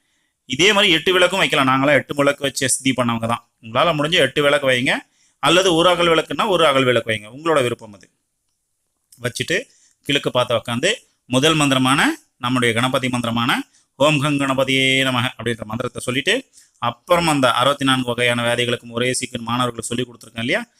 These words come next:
அந்த மாணவர்கள் நீங்க தெரிஞ்ச எல்லாம் ஆஞ்சநேயர் மந்திரம் இருக்கு இல்லையா, அந்த மந்திரத்தை இன்னைக்கு நான் ஏற்கனவே உங்களுக்கு சொன்னவங்க என்ன சொல்லியிருக்கேன், டெய்லி ஆயிரத்தி எட்டு மந்திரம் நாற்பத்தி எட்டு நாள் படிக்கணும்னு சொல்லியிருந்தேன் இல்லையா. இன்னைக்கு நீங்க ஆயிரத்தி எட்டு படிச்சாலும் சரி, நூத்தி எட்டு படிச்சாலும் சரி,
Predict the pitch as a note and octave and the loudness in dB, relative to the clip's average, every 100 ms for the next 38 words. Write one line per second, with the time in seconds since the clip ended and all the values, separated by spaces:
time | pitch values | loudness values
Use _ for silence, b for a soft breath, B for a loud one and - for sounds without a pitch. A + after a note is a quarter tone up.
0 | b b - B2+ F3 F#3 D3+ D3+ E3 D3+ | b b -6 -4 0 0 2 2 2 2
1 | C3+ C3 A#2+ C3+ D3 C3+ B2 A#2+ B2+ C3+ | 2 0 -2 -4 -2 0 2 2 2 2
2 | C3 A#2 A#2 A#2 A#2+ A#2 A#2 D3 G#3+ A3+ | 0 0 -2 -6 -6 -8 -6 -2 -2 -2
3 | b b _ A2+ D3 E3 C#3+ C3+ B2+ A2+ | b b _ -4 0 0 0 0 0 -2
4 | B2 C3+ - A#2+ C3 D#3+ D#3 B2+ B2+ D3 | 0 0 0 -8 -14 -6 -4 0 0 0
5 | - _ _ _ _ _ _ _ C3+ C#3 | -6 _ _ _ _ _ _ _ 0 4
6 | C#3 D3 D3 E3 C#3+ B2+ C3+ C#3 C3+ C#3 | 4 2 2 0 2 0 0 2 2 2
7 | C3+ B2 A#2+ B2+ A#2 A#2+ B2+ A#2+ A#2+ A#2 | 0 -4 0 0 2 2 4 2 2 -2
8 | A2+ A2+ A2 B2 A#2 C3+ C3 A#2 A#2 A2+ | -12 -12 -4 -2 0 0 -2 -4 -8 -6
9 | B2+ C3 A2 A2 A#2+ A2+ A2 G#2+ G2+ A#2+ | -6 -4 -6 -8 -12 -10 -8 -8 -8 -2
10 | G3 G3 - b b _ B2 G3 A3+ A3 | -2 -2 -10 b b _ -2 0 0 0
11 | F#3 D#3+ C3+ B2 C3+ C#3+ D3+ D3 D3 E3+ | 0 2 2 2 2 0 -2 -2 -2 -2
12 | F3 E3 D3+ G2+ A2 C3+ D#3+ D3 D3 C#3+ | -2 -2 -2 -4 -8 -18 -6 -4 -2 -4
13 | C#3+ F3+ F3+ D#3+ A2+ - | -2 -2 -2 -2 -2 -4